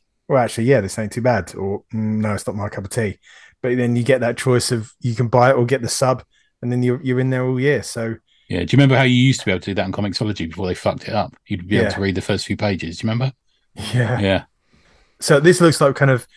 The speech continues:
Speaker 1: they've taken what Comixology was starting to become and doing and just improved on it, and just looks like it's moving forward. So I'm
Speaker 2: Yeah.
Speaker 1: very excited about seeing where this platform
Speaker 2: I think it's a good
Speaker 1: goes.
Speaker 2: place to get on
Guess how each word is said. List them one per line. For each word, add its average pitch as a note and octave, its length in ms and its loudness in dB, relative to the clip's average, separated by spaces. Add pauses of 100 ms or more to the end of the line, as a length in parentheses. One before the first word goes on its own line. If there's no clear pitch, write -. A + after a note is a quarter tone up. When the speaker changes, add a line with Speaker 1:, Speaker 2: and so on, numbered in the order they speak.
(180)
Speaker 1:
they've B2 160 -2
taken B2 540 -2 (960)
what B2 460 -4
Comixology A#2 880 -2
was A2+ 160 -6
starting A#2 380 0
to - 80 -20
become A2+ 460 -2
and G2+ 200 -6
doing F#2+ 380 -4 (380)
and G#2+ 160 -8
just G#2+ 240 -10
improved A2 420 -6
on G2+ 100 -6
it, F2+ 60 -8
and G2 100 -10
just - 320 -14 (220)
looks A2 240 -8
like G#2 160 -10
it's G#2+ 120 -12
moving G2 260 -8
forward. G2 300 -8
So F#2+ 220 -8 (260)
I'm A#2+ 140 -6
Speaker 2:
Yeah. A#2 60 0
Speaker 1:
very B2+ 180 6
excited A2+ 360 0
about G#2 240 -6
seeing A2 200 -4
where G2+ 100 -2
this G2 140 -6
platform G2 320 -6
Speaker 2:
I C#3 40 4
think E3 40 6
it's D3 80 4
a - 20 -2
good F#3 60 8
Speaker 1:
goes. D3 60 -2
Speaker 2:
place C#3+ 180 4
to A#2+ 60 2
get A2+ 140 -2
on G#2 260 -2